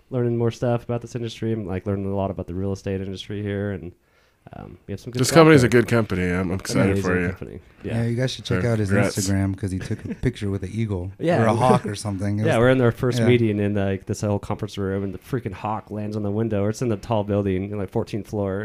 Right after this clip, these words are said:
Speaker 1: and this giant fucking hawk lands on the building.
Speaker 3: <laughs>
Speaker 1: We all stop and taking pictures of
Speaker 3: Yeah.
Speaker 1: it and shit. It's like,
Speaker 3: Low-key,
Speaker 1: dude.
Speaker 3: low-key stunt
Speaker 2: I was
Speaker 3: over
Speaker 2: like,
Speaker 3: here.
Speaker 2: Kevin, I was like,
Speaker 3: Yeah.
Speaker 2: "Kevin's first day's going well."
Speaker 3: Yeah.
Speaker 1: <laughs> Yeah,
Speaker 3: Yeah.
Speaker 1: right?
Speaker 3: Hawks there, low-key stunt. Yeah, fourteenth floor, like, no
Speaker 1: Yeah.
Speaker 3: big deal.
Speaker 1: Overlooking the Aces Stadium
Speaker 3: Yeah.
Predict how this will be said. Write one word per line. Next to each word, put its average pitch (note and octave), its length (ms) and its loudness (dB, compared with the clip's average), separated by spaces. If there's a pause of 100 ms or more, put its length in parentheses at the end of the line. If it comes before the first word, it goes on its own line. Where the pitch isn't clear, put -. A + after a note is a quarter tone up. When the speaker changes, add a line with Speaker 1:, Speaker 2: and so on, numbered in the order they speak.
Speaker 1:
and F#2 160 -12
this F#2+ 220 -16
giant D3+ 300 -8
fucking E3+ 240 -10
hawk F#3 300 -6
lands A2 280 -4
on A2 80 -4
the G#2+ 80 -8
building. A2+ 360 0
Speaker 3:
<laughs> - 40 -6 (300)
Speaker 1:
We C3 100 4
all A#2+ 100 6
stop A2+ 380 0
and G2+ 140 -6
taking A2+ 220 -2
pictures A2 400 -2
of G#2+ 60 2
Speaker 3:
Yeah. G#2 140 2
Speaker 1:
it A2 100 -2
and C3 80 -10
shit. A2+ 260 -4 (120)
It's - 140 -20
like, - 220 -16
Speaker 3:
Low-key, A2+ 200 2 (180)
Speaker 1:
dude. A2 80 -4
Speaker 3:
low-key A#2+ 300 4
stunt A2+ 280 4
Speaker 2:
I G#2+ 40 6
was - 120 8
Speaker 3:
over - 80 12
Speaker 2:
like, A#2+ 80 10
Speaker 3:
here. - 140 12
Speaker 2:
Kevin, G3 160 10
I E3+ 80 12
was E3+ 100 8
like, D#3+ 120 8
Speaker 3:
Yeah. C3+ 100 10
Speaker 2:
"Kevin's F#3 320 8
first B2+ 260 0
day's A2+ 180 0
going G#2+ 300 0
well." G#2+ 180 2
Speaker 3:
Yeah. A#2 140 8
Speaker 1:
<laughs> - 140 10
Yeah, G#3 220 10
Speaker 3:
Yeah. C#3 340 12 (140)
Speaker 1:
right? G#3 100 -6 (100)
Speaker 3:
Hawks B2 360 2
there, B2+ 300 6
low-key B2 360 4
stunt. B2 280 4
Yeah, B2 200 4
fourteenth A2+ 500 4
floor, D#3 340 8
like, A2+ 160 6
no A2+ 140 6
Speaker 1:
Yeah. G#2+ 60 4
Speaker 3:
big G#2+ 180 4
deal. D#3+ 460 4
Speaker 1:
Overlooking A2 380 0
the F#2+ 120 -8
Aces A#2 240 -6
Stadium C3 540 -10
Speaker 3:
Yeah. A2 60 -10